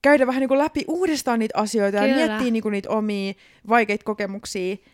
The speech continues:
Speaker 1: niin ehkä sen takia tää jotenkin tuntuu
Speaker 2: O-
Speaker 1: silleen vaikealta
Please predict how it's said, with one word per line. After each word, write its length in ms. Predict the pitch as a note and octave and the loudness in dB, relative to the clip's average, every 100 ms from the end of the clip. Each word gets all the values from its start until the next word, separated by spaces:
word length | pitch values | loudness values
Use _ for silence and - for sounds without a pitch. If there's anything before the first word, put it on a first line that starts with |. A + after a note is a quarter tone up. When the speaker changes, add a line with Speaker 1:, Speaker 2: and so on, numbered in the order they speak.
| _ | _
Speaker 1:
niin 260 | A3+ G#3+ - | -8 -8 -6
ehkä 180 | G#3 A3+ | -6 -4
sen 180 | A#3+ | -2
takia 440 | A3 G#3+ G#3 G3+ G#3 - _ _ _ _ - | -2 -6 -10 -10 -12 -16 _ _ _ _ -4
tää 140 | G#3+ | -2
jotenkin 260 | G#3+ G#3+ A3 _ _ - | -2 -4 -10 _ _ -2
tuntuu 340 | D#4+ E4 A3 | 0 2 2
Speaker 2:
O- 60 | A3 | 2
Speaker 1:
silleen 380 | A3 G#3 G3+ G3+ | 0 0 0 2
vaikealta 720 | A3 G#3 G#3+ B2 D#3+ A3+ | 0 -2 -4 -4 -4 -8